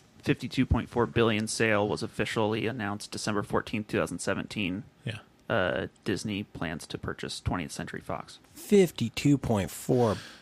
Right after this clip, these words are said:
Speaker 3: billion dollars?
Speaker 2: And the other thing, so I think for me, the obvious reason why they would want Fox is, number one, to, to buy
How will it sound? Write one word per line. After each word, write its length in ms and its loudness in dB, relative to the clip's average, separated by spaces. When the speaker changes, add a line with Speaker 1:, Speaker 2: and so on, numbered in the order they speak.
Speaker 3:
billion 800 8
dollars? 480 4
Speaker 2:
And 220 8
the 140 8
other 260 8
thing, 260 4
so 160 10
I 140 10
think 320 6
for 300 6
me, 380 8
the 180 4
obvious 380 6
reason 320 6
why 280 6
they 220 2
would 140 4
want 400 4
Fox 440 4
is, 160 2
number 240 6
one, 380 4
to, 420 4
to 100 8
buy 300 8